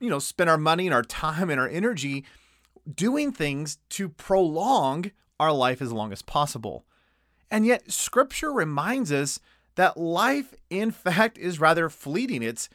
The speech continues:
just a vapor or a mist. It's here one day and <laughs> gone the next. Now, I'm not trying to say that to depress us,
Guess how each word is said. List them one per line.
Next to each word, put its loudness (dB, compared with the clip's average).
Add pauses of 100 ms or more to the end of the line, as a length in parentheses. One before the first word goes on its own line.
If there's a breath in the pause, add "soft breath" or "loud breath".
(240 soft breath)
just 0
a -2
vapor 0
or 4
a -2
mist. 0 (340)
It's -2 (180)
here 2
one 4
day 4
and -6
<laughs> -10
gone 6
the -2
next. -4 (720)
Now, 2
I'm 2
not 4
trying -2
to 0
say 0
that 0
to -2
depress 0
us, -6